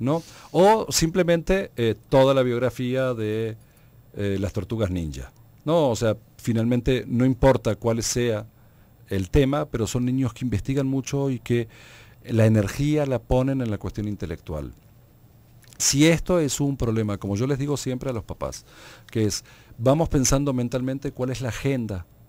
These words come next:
semanal de ese niño. Si pasa varias horas con sus amigos, si pasa varias horas investigando, varias horas viendo televisión, varias horas haciendo algún deporte, y todas esas horas están más o menos equilibradas cuando yo me puedo imaginar la agenda semanal de ese niño,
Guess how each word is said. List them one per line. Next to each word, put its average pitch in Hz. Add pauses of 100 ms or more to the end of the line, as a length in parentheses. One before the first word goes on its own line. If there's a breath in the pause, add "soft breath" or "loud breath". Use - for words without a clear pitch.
(100)
semanal 98
de 95
ese 78
niño. 71 (540 loud breath)
Si -
pasa 156
varias 170
horas 151
con 113
sus 98
amigos, 80
si 95
pasa 107
varias 117
horas 117
investigando, 80
varias 104
horas 113
viendo 107
televisión, 90
varias 98
horas 110
haciendo 104
algún 101
deporte, 95 (420 loud breath)
y 131
todas 180
esas 156
horas 151
están 135
más 143
o 139
menos 135
equilibradas 110
cuando 92
yo 98
me 113
puedo 117
imaginar 98
la 90
agenda 101
semanal 95
de 104
ese 123
niño, 139